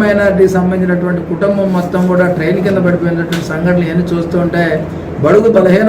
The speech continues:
వర్గాలను ఏ విధంగా జగన్మోహన్ రెడ్డి అంతమొందించాడు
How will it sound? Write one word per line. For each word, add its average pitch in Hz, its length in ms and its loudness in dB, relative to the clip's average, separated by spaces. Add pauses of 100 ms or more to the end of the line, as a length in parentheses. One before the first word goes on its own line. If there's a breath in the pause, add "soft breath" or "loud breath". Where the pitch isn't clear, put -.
వర్గాలను 190 500 0
ఏ - 100 0
విధంగా 196 300 0 (100)
జగన్మోహన్ 185 560 0
రెడ్డి 180 240 4 (540 loud breath)
అంతమొందించాడు 180 840 4